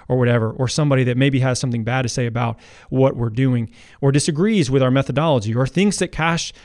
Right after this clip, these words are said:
practices are greedy and whatever else people might wanna say.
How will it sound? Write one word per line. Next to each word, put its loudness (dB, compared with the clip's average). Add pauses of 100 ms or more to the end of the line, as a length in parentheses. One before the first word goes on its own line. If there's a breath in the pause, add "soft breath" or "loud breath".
(280 soft breath)
practices 0
are 2
greedy 2
and -2
whatever 2
else 0
people 0
might 0
wanna -4
say. 0